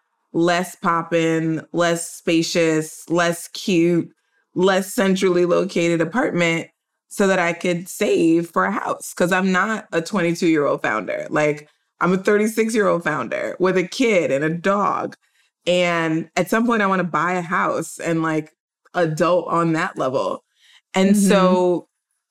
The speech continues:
Speaker 1: the struggle I had was sort of, I have always been, like, a no plan B person. I'm definitely, like, a,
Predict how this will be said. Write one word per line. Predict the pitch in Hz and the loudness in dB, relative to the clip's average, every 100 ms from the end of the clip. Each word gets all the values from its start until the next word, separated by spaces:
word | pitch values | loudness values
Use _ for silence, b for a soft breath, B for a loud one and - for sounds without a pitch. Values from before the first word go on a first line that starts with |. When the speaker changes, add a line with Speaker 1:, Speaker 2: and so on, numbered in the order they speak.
| - | -6
Speaker 1:
the | 170 185 | 0 0
struggle | - 220 254 262 | 2 0 2 0
I | 175 160 | 0 -2
had | 156 165 160 160 | -2 0 0 0
was | 160 160 | -2 -2
sort | - 170 | 0 0
of, | 170 165 160 - _ _ _ _ _ _ | 2 0 -4 -10 _ _ _ _ _ _
I | 175 190 | 0 0
have | 202 202 190 | 0 -2 -2
always | 175 180 175 | 0 0 0
been, | 175 170 | -2 -2
like, | 170 160 | -2 -2
a | 156 | -2
no | 156 156 160 | 0 2 0
plan | 156 175 165 160 | 0 -2 0 2
B | 156 160 | 2 2
person. | 175 214 214 247 240 262 247 b b | 2 0 0 -2 -2 -2 -4 b b
I'm | - 180 | -2 0
definitely, | 180 175 165 196 190 | 2 0 0 0 2
like, | 175 170 | 2 2
a, | 170 165 160 | 0 0 -2